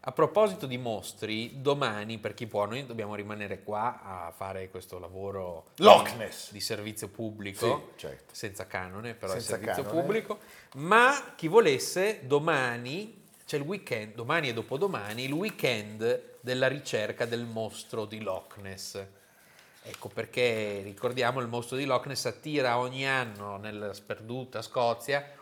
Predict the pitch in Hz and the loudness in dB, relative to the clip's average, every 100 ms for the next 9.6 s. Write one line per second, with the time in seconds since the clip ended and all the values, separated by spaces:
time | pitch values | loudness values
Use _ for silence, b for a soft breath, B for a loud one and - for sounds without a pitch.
0 | b - 147 147 131 135 127 123 120 107 | b -4 -4 0 -2 -2 -4 -2 -2 -4
1 | 107 101 107 - 98 95 98 98 - b | -6 -6 -6 -4 -4 -4 -6 -8 -14 b
2 | b b b b 117 135 139 - 196 151 | b b b b -6 -4 -2 6 6 6
3 | 131 139 151 127 - 117 110 113 139 127 | 0 -2 -2 -4 -6 -8 -6 -4 0 0
4 | 127 131 135 151 143 127 135 143 147 170 | 0 0 4 4 4 4 8 10 10 4
5 | 170 - 131 143 135 113 110 135 123 120 | -2 0 4 4 4 -2 -6 -6 -6 -6
6 | 160 147 123 120 127 127 127 - 123 127 | -4 -2 -2 2 4 4 0 -4 -6 -4
7 | 123 120 110 113 101 117 139 156 160 160 | -2 -2 -2 -4 -2 2 8 8 8 2
8 | 131 139 139 127 120 123 113 123 120 117 | 0 2 2 0 -6 -6 -4 0 0 -2
9 | - - 98 82 - 95 | -6 -6 -6 -6 -12 -14